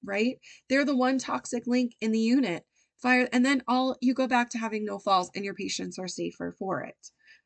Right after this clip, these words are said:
right? So that's all step one. That can all be done before any meeting goes to the staff member. All the leader can do. And the leader is just coming at this from a, a heart of, "My patients have a real safety risk.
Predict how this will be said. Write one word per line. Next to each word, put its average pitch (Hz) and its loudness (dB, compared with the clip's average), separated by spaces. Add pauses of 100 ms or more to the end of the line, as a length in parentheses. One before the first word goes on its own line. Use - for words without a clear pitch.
(120)
right? 233 4
So 285 -4
that's 330 -2
all 294 -4
step 269 -6
one. 226 -4 (100)
That 269 -2
can 220 -2
all 240 6
be 269 2
done 233 2
before 196 -4
any 220 -2
meeting 220 -2
goes 190 -8
to - -14
the 185 -10
staff 147 -8
member. - -10 (380)
All 247 4
the 226 -6
leader 214 -2
can 185 -8
do. - -10 (120)
And 208 -4
the 220 0
leader 254 2
is 302 -4
just 285 -8
coming 262 -6
at 240 -2
this 190 -10
from 196 -6
a, 180 -8 (680)
a 190 -6
heart 208 2
of, 165 -4 (1080)
"My 220 2
patients 247 -2
have 208 -2
a 202 -2
real 196 -2
safety 175 -4
risk. - -12